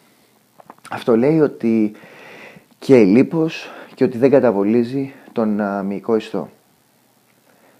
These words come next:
Οι περισσότερες αυτή τη στιγμή έρευνες, μην πω όλες οι έρευνες που αφορούν στην αερόβια άσκηση,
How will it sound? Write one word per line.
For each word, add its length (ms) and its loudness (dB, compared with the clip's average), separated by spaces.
Οι 80 -2
περισσότερες 800 0
αυτή 120 -10
τη 60 -10
στιγμή 320 -6
έρευνες, 480 -6
μην 200 -4
πω 140 4
όλες 320 4
οι 60 -6
έρευνες 500 -6
που 100 -4
αφορούν 560 -2
στην 300 -8
αερόβια 460 2
άσκηση, 500 -8